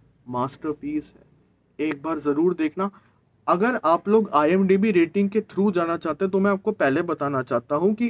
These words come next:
एट से नीचे वाली वेब सीरीज मत देखिए जिनको आईएमडीबी रेटिंग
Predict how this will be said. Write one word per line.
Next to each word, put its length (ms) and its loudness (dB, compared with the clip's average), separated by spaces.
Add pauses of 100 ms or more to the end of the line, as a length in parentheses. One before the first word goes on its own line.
(120)
एट 260 2 (120)
से 180 -2
नीचे 340 0
वाली 300 2
वेब 180 -2
सीरीज 340 -4
मत 180 -2
देखिए 220 0
जिनको 260 -2
आईएमडीबी 500 0
रेटिंग 320 0